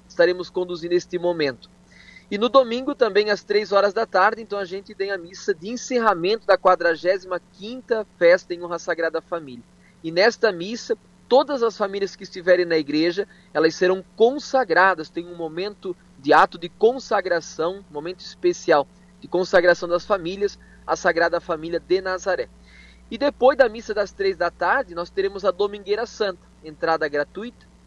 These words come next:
Todas as pessoas que estiverem na igreja ou que quiserem, é, né, não vão estar na missa, mas quiserem participar, quiserem vir, podem vir, todos são bem-vindos. Será servido também um café da tarde bem gostoso.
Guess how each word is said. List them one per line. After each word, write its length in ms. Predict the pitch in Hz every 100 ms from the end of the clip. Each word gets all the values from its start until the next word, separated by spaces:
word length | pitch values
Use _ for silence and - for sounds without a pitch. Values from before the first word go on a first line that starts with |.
| _ _
Todas 240 | 165 160 160
as 120 | 165
pessoas 340 | 165 170 160
que 60 | -
estiverem 500 | - 139 143 165 160
na 140 | 147
igreja 480 | 127 127 156 196 165
ou 20 |
que 100 | -
quiserem, 400 | - 202 208 196 - _ _ _ -
é, 480 | 147 147 143 135 123 _
né, 260 | 151 160 143 - _ - -
não 220 | 156 185 190
vão 100 | 202
estar 220 | - 180
na 100 | 160
missa, 280 | 170 202 185
mas 80 |
quiserem 280 | - 170 170
participar, 560 | 165 156 - 139 160 180
quiserem 320 | 165 160 156
vir, 140 | 170 - -
podem 300 | 170 170 160
vir, 160 | 180
todos 240 | 180 180 -
são 140 | 170
bem-vindos. 500 | 160 202 160 139 120
Será 220 | 165 165
servido 300 | - 160 170
também 180 | 165 165
um 40 |
café 380 | 160 156 - 165 - _ _ -
da 120 | 151
tarde 300 | - 170 156
bem 180 | 143 190
gostoso. 560 | 185 180 - 123 107